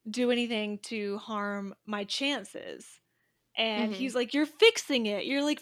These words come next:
Speaker 1: fixing the bet or whatever." And she's like, "No, no, I'm just, like, counting on a sure thing, basically." And Brandon and Susan are over there at the table,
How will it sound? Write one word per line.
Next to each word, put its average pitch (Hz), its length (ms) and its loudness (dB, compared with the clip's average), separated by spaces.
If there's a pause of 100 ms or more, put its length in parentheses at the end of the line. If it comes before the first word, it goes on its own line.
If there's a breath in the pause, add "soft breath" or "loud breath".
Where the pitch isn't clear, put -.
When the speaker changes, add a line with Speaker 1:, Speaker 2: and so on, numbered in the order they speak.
Speaker 1:
fixing 392 360 2
the 359 80 0
bet 370 380 0
or 240 140 0
whatever." 208 560 -4 (1080)
And 226 440 0
she's 254 180 -6
like, 247 200 -2
"No, 381 200 -4
no, 240 240 4
I'm 269 200 2
just, 262 280 -4
like, 220 220 -2
counting 254 320 -2
on 208 380 -4 (480)
a 247 60 -2
sure 226 220 -2
thing, 294 300 2
basically." 214 520 -4
And 208 400 -4 (480 soft breath)
Brandon 269 320 4
and 247 100 0
Susan 269 340 0
are 208 260 -2
over 214 200 -2
there 202 260 -2
at 196 120 -6
the 190 60 -10
table, 220 560 -2